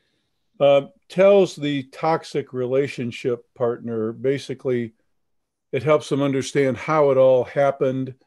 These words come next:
how we got here as a society,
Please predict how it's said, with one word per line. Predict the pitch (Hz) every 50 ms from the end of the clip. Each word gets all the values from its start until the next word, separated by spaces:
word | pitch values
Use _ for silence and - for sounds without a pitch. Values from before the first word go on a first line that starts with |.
| _ _ _ _ _ _ _
how | - 156 151 143 143
we | 135 127 123 120 117
got | 113 135 135 135 139 147 135
here | - 127 135 135 127 127
as | 127 120 113 110
a | 110
society, | 104 - 131 120 - - 139 139 135 131 131 127 127 127 127 127 120